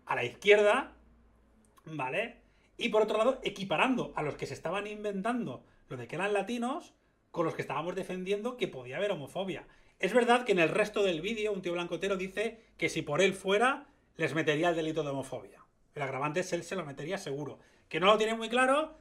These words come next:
pero que si pudiera lo haría. Eso es verdad que lo dijo, se lo voy a, a, a conceder, pero bueno, demasiado equidistante en mi opinión.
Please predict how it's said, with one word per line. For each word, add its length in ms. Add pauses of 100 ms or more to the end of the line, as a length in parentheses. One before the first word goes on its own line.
(120)
pero 140
que 80
si 100
pudiera 300
lo 80
haría. 340
Eso 120
es 60
verdad 200
que 100
lo 80
dijo, 300
se 140
lo 80
voy 160
a, 320 (420)
a, 480
a 80
conceder, 600 (400)
pero 240
bueno, 200 (380)
demasiado 400
equidistante 720
en 80
mi 60
opinión. 340